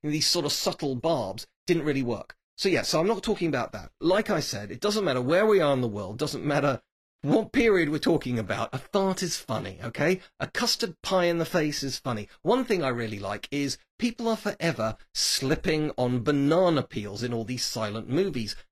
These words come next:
That was a substitute for something else. There were so many horses in the places like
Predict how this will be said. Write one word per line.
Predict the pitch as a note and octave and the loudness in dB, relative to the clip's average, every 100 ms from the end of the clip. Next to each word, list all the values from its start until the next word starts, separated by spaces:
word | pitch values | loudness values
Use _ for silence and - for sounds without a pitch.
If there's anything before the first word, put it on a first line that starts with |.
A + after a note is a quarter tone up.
| - | -12
That | G#2 A#2 G3+ B3+ C#3+ - - - _ C3 | -4 0 2 2 0 -4 -8 -10 _ -2
was | C#3+ C#3 | -2 0
a | |
substitute | C#3 E3 B2+ - - - C#3 - | -2 -2 -2 -6 -8 -6 -6 -6
for | B2+ | -8
something | A#2 - G#2 A#2+ | -8 -8 -6 -2
else. | D3+ - - - _ _ _ | -2 -4 -10 -14 _ _ _
There | G3+ | 2
were | F#3 A2+ | 2 2
so | - - G3 A#3 | 0 0 2 2
many | A3+ A3 A3 | 2 2 0
horses | F#3+ A3 B3+ A#3 - A2+ A2+ B2+ - _ _ | 2 2 4 2 0 -4 -6 -8 -10 _ _
in | C3+ A#2+ | 0 0
the | A#2 | -2
places | - B2+ A#2 A#2 G2 | -4 -4 -2 -4 -4
like | G#2 G#2 | -4 -6